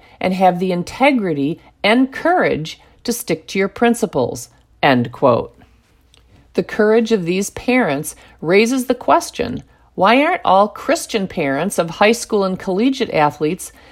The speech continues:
saying publicly what these parents said? There are two reasons that account for the refusal of so many Christians to speak truth. First, many Christians refuse to stand for truth in the public square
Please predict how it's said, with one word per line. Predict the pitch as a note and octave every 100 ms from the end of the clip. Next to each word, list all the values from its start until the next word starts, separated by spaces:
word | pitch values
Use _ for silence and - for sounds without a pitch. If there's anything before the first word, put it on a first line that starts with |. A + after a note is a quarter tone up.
| - _
saying | - - A#3 A#3 A#3
publicly | A3+ - D#4+ F#4+ B3+ E3+ D#3+ C#3+ D#3+ - _ -
what | A3+ A3+
these | D4 E4
parents | - G#3 D#3 D3 -
said? | C#3+ - - - _ _ _ _ _ _ _ _ -
There | F3
are | F3
two | F3 - C#4 C4
reasons | B3+ D#4 C4 G#3+
that | E3+
account | D#3+ - D#3 D3+
for | -
the | E3
refusal | D#3 D#3+ - F#3 E3 D#3+ D3+
of | C#3+
so | - - - A3 F#3
many | F#3 A3+ F#3+ D3
Christians | - G#3 - - C#3+ C#3
to | -
speak | D#3 - F3+ -
truth. | - G3 C#3 - - _ _ _ _ _
First, | - B3+ F#3 F3 - - - - -
many | G3+ G3+
Christians | F#3+ - A3 - F#3 -
refuse | F3 - A#3 C4+
to | A#3+
stand | - F#3 E3+ D#3+
for | E3
truth | D#3 D#3+ C#3+ D#3
in | F3
the | D#3+
public | - D#3 D#3
square | - - D3 C#3 E3+